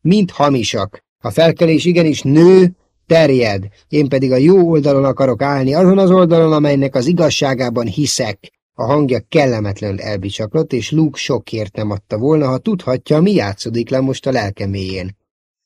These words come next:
„Bár csak hallottad volna azokat a történeteket, amiket én hallottam, Luke.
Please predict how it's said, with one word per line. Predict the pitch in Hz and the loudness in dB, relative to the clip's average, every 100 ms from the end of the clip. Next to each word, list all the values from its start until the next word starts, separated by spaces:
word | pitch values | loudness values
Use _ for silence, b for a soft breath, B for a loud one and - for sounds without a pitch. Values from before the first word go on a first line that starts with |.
| _ _ | _ _
„Bár | - 143 160 | -8 -4 -4
csak | 143 143 - | -4 -6 -4
hallottad | 143 151 151 143 - 127 | 0 2 2 0 -2 -4
volna | 120 156 143 | 0 0 2
azokat | 143 143 139 113 | 0 0 -2 -4
a | 110 | -4
történeteket, | 147 151 131 135 123 123 127 127 | 0 0 0 -4 -4 -4 -4 -4
amiket | 123 123 117 | -4 -4 -6
én | 135 135 | -4 -2
hallottam, | 117 120 117 107 - 120 107 | -2 -2 -2 -4 -6 -6 -4
Luke. | 117 127 101 | -2 -4 -4